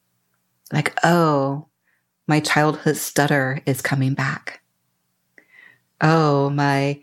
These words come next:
desire to do it right." "Oh, my,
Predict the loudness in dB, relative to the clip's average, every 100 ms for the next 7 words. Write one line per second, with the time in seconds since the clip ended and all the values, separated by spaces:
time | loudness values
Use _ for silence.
0 | _ _ _ _ _ _ _ _ _ _
1 | _ _ _ _ _ 0 2 2 2 2
2 | 0 -2 -6 -2 -2 -2 0 -2 -2 -6
3 | -10 -12 -14 _ _ _ _ _ _ _
4 | _ _ _ _ -4 2 4 4 2 0
5 | 2 0